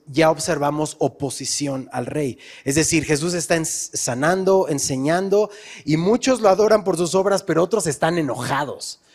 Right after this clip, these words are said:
por lo que él está haciendo. Así que ya estamos el día de hoy terminando el capítulo trece. ¿Te das cuenta cómo se está hilando esta historia que nos apunta siempre a Cristo?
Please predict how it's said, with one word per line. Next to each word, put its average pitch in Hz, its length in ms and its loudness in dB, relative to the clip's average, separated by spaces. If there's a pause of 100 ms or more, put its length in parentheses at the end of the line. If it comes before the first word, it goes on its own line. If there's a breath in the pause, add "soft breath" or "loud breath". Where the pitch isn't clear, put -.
(260 soft breath)
por 139 160 4
lo 131 120 0
que 139 220 4
él 143 200 0
está 120 420 -4 (240 loud breath)
haciendo. 123 680 -4 (420 loud breath)
Así 175 280 -4
que - 320 0 (180)
ya 214 180 4
estamos 254 460 -2
el 185 80 -6
día 185 160 0
de 175 100 0
hoy 151 160 0
terminando 151 500 0
el 175 80 -4
capítulo 135 480 -4
trece. 160 360 -2
¿Te 165 100 -6
das 202 240 -2
cuenta 202 420 -2
cómo 202 280 -2
se 196 100 -6
está 147 420 -4
hilando 160 540 0
esta 165 220 -4
historia 156 600 0
que - 80 -8
nos 131 140 -8
apunta 185 420 -4
siempre 165 360 -2
a - 140 -8
Cristo? 147 540 -6